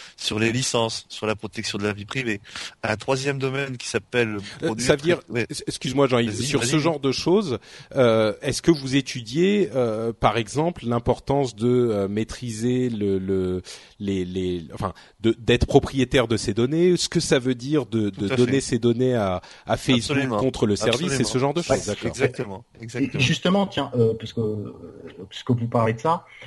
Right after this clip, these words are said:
Speaker 3: le, il faut savoir qu'en I S N, on a aussi cette partie-là, hein. On a
Speaker 2: D'accord,
Speaker 3: une
Speaker 2: oui,
Speaker 3: partie
Speaker 2: c'est très
Speaker 3: qu'on appelle,
Speaker 2: important, oui.
Speaker 3: on a une partie qu'on appelle sociétale, et juste une petite anecdote là-dessus. L'année dernière, mes élèves, euh, une fois que le projet était passé, donc c'était un peu plus cool,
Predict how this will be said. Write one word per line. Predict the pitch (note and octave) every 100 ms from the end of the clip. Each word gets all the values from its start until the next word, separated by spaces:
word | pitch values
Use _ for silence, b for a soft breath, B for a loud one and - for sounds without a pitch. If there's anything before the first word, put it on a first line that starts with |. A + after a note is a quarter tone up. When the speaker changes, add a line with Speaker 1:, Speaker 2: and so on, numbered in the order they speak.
| A#2+
Speaker 3:
le, | A2 A2+ A2 A2
il |
faut | B2
savoir | A#2+ B2+ D#3+
qu'en | -
I | A2
S | A2 A2+
N, | D#3+
on | A2+ G#2+
a |
aussi | C3 A2+
cette | D#3 D3+
partie-là, | - B2+ C#3 B2+
hein. | G2+ F#2+ _ _
On | G#2
a | F#2+
Speaker 2:
D'accord, | B2 G2 G2
Speaker 3:
une | A2+
Speaker 2:
oui, | G3
Speaker 3:
partie | C#3+
Speaker 2:
c'est | G#2+
très | D3
Speaker 3:
qu'on | C3
appelle, | B2+ C3 F3
Speaker 2:
important, | B2 A#2+
oui. | -
Speaker 3:
on | A#2+
a |
une | A#2+
partie | B2 A#2+
qu'on | - A#2
appelle | G#2 A2
sociétale, | - A2+ B2 A#2+ D#3+ F3+
et | A#2
juste | C#3 -
une | C3 B2+
petite | B2 - B2+
anecdote | A2 A2 A#2 B2 -
là-dessus. | - - F#3 B B B -
L'année | A#2+ C#3
dernière, | C#3+ C#3+ E3
mes | D3 A2+
élèves, | A#2+ B2+ C3+ B2+
euh, | G2+ F#2+
une | G#2
fois | -
que | B2
le | B2
projet | - A#2+ A2+ A2+
était | A2+
passé, | A2+ A2+ A2+ C#3
donc | C#3 G2
c'était | - F#2+
un |
peu | F#2 F#2+
plus | -
cool, | G#2+ C#3+ E3+